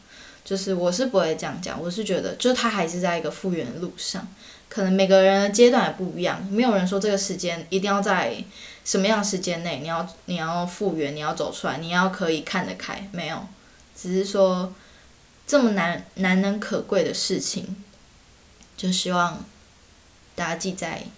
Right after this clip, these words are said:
记着，带着这样的能量，继续去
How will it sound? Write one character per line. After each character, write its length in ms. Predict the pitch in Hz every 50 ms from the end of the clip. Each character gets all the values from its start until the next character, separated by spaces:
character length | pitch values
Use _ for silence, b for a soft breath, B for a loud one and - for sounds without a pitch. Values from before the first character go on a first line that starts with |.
| - -
记 220 | - - 226 185
着， 240 | - - - - - -
带 160 | - 220 196 190
着 100 | 165 160
这 140 | 170 -
样 180 | 185 180 180 165
的 300 | 160 151 - - - - B B B B B B B B
能 360 | - 185 185 175 165 170 175 185
量， 400 | 190 190 165 - - - - -
继 160 | - - 208 196
续 200 | 196 202 190 180
去 480 | - - 202 190 180 160 151 - -